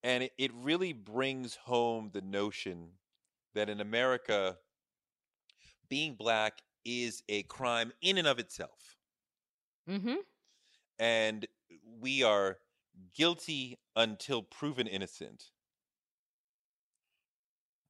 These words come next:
Speaker 2: Who s-, who said it that you will never be seen as unarmed when your, when your skin is considered a weapon? I forget who said that, but that is, that, those are straight facts,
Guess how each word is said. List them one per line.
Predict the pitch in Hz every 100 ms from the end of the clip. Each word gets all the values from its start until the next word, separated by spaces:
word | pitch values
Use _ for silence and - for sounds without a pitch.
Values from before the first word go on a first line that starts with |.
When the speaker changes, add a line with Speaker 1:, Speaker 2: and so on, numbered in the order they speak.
| -
Speaker 2:
Who | 311
s-, | 415 - -
who | 359 508
said | - - 254 196
it | 165 - _ _ _ -
that | 185 214 196 - - _ _ _
you | 202 240
will | 262 262
never | 240 247
be | 240 240
seen | - 226 220
as | 208
unarmed | 208 196 185 190 196 208
when | 170 196
your, | 196 185 180 180 170 - _
when | 185 190 185
your | 185
skin | - - 202 175
is | 175 -
considered | - 175 - 175 170
a | 156
weapon? | 160 - 67 - - _ _ -
I | 202
forget | 262 302 247 269 247
who | 254
said | 247 247 240
that, | 247 277 262
but | - 220
that | 226 233
is, | 226 226 - -
that, | 233 226 190
those | 262 277 285
are |
straight | 285 - 240 208
facts, | - 180 - - - -